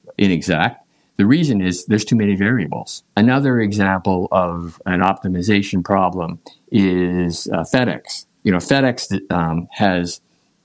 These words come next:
you know, hundreds of thousands of routes every day, de-, delivering millions of packages. And so they have a center that's been set up to optimize all their, their, their plane routes, their, uh, their, their truck routes,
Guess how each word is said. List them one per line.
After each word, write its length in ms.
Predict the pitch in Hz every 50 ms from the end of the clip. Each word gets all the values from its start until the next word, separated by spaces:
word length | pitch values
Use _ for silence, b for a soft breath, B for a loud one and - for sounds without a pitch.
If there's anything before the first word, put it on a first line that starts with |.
| _ -
you 100 | 98 92
know, 60 | 85
hundreds 460 | - - - 156 147 135 135 123 -
of 100 | 117 101
thousands 500 | - 117 110 107 107 107 107 101 95 98
of 120 | 92 85 92
routes 240 | 95 92 92 - -
every 260 | - 95 87 92 87
day, 300 | 82 87 82 73 - - - _
de-, 220 | - 107 107 - -
delivering 580 | 98 104 104 110 110 110 113 110 104 98 98 101
millions 480 | 107 113 123 123 120 120 113 107 104
of 120 | - 95 -
packages. 640 | 107 92 76 - - 73 - - - - - - -
And 180 | - 104 107 202
so 300 | - 113 104 101 101 98
they 220 | 90 110 117 139
have 200 | 143 156 165 151
a 60 | 127
center 560 | - - - 139 127 127 123 - 87 73 76 -
that's 200 | 95 90 - -
been 160 | - 90 85
set 260 | - - 123 110 101
up 280 | 101 90 - - - _
to 120 | - - - -
optimize 840 | 98 113 117 - - 123 107 101 90 87 82 80 80 82 - - - _ _ _ _ _ _ - - -
all 220 | - 104 101 104
their, 420 | 101 95 82 80 76 73 76 - -
their, 400 | - 85 90 80 76 78 76 69
their 160 | 67 80 78 73
plane 380 | - - 127 131 135 131 123
routes, 440 | 123 123 120 117 117 113 - - -
their, 420 | - 80 78 73 73 73 78 76
uh, 320 | 73 73 71 69 69 69 76 - B B B B B -
their, 280 | - 90 80 76 73 57
their 160 | 85 82 80
truck 320 | - - 143 127 - -
routes, 480 | - 101 98 95 98 98 - - -